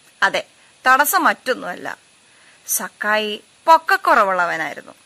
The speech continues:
ആ, സക്കായിക്ക് അധികം ഉയരമൊന്നും ഇല്ലായിരുന്നു. അതിനർത്ഥം ആ ജനക്കൂട്ടത്തിൽ, ആ പുരുഷാരത്തിലൊക്കെ ആരായിരിക്കും? പൊക്കമുള്ളവരായിരിക്കും.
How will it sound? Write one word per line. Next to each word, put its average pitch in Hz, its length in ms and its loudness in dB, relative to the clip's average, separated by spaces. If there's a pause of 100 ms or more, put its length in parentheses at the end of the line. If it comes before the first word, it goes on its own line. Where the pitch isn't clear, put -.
(340)
ആ, 220 120 -10 (140)
സക്കായിക്ക് 226 680 -4 (440)
അധികം 381 340 2
ഉയരമൊന്നും 254 640 -2
ഇല്ലായിരുന്നു. 165 500 -8 (500)
അതിനർത്ഥം 262 800 0 (580)
ആ 415 220 8
ജനക്കൂട്ടത്തിൽ, 247 880 -2 (280)
ആ 480 180 2
പുരുഷാരത്തിലൊക്കെ 240 840 0
ആരായിരിക്കും? 220 640 0 (300)
പൊക്കമുള്ളവരായിരിക്കും. 220 1160 2